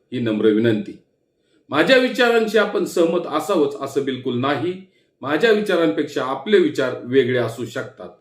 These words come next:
परंतु जे जे पटल ते ते घ्यावं, बाकीचं सोडून द्यावं, अशी या ठिकाणी आपणा सर्वांना नम्र विनंती करतो. मित्रांनो,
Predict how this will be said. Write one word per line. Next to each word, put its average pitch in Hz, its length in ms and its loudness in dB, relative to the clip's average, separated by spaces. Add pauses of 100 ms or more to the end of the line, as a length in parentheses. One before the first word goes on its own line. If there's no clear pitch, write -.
(560)
परंतु 269 380 2
जे 220 340 4
जे 302 120 2
पटल 247 440 0
ते 202 200 2
ते 196 60 2
घ्यावं, 165 420 -2
बाकीचं 165 400 -4
सोडून 151 400 0
द्यावं, 151 400 4 (260)
अशी 247 480 -2
या 214 140 2
ठिकाणी 147 400 0 (240)
आपणा 139 260 -6
सर्वांना 123 400 -2
नम्र 120 260 -2
विनंती 113 440 -4
करतो. 101 500 -6 (440)
मित्रांनो, 185 680 0